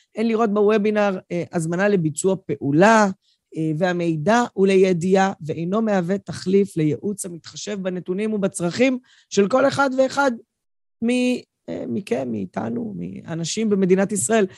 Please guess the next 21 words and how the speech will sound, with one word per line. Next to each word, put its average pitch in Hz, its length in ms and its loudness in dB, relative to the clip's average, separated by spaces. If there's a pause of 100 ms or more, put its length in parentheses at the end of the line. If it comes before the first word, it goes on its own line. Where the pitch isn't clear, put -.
(200)
בשביל 196 260 2
זה 247 140 0
אנחנו 247 480 -4
כן 277 220 2
ממליצים 233 680 2
וכן 240 440 2
מזמינים 233 540 0
אתכם 226 400 -2 (320)
להיות 208 260 0
בקשר, 208 480 0
בתקשורת, 196 880 -2 (200)
או 208 120 2
איתנו, 202 720 2
או 151 120 -10
עם 156 140 -6
איש 175 220 -10
מקצוע, 185 540 -2 (320)
מתכנן 156 460 -4
פיננסי, 175 840 0 (480)
קרוב 190 320 4
משפחה, 185 720 4